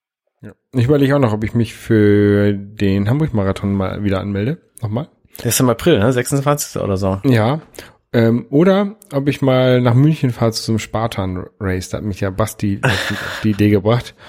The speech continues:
Speaker 2: Ja.
Speaker 1: Und, ähm, ich wollte ja eigentlich nach New York irgendwie im April.
Speaker 2: Ja.
Speaker 1: Ähm, aber das habe ich jetzt abgesagt. Das war mir einfach, ist mir doch zu stressig, vor allem mit dem Auszug hier aus der Wohnung und die, äh, Urlaubstage, die ich dafür eingeplant hatte,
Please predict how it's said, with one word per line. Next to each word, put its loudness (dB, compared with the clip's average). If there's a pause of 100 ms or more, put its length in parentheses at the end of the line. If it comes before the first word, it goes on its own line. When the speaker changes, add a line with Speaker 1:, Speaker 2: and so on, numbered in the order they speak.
(160)
Speaker 2:
Ja. 0
Speaker 1:
Und, 0
ähm, -2 (160)
ich 0
wollte 4
ja 4
eigentlich 2
nach 2
New 4
York 2
irgendwie -2
im 0
April. 0 (240)
Speaker 2:
Ja. -10 (680)
Speaker 1:
Ähm, 2
aber 0
das -2
habe 0
ich -4
jetzt -4
abgesagt. -2
Das 0
war 2
mir 4
einfach, -2 (520)
ist -4
mir 4
doch 2
zu 0
stressig, -2
vor -2
allem 4
mit 4
dem -2
Auszug -2
hier 2
aus -2
der 0
Wohnung 0
und -6
die, 0
äh, 2
Urlaubstage, 2
die 4
ich -2
dafür 0
eingeplant 2
hatte, 0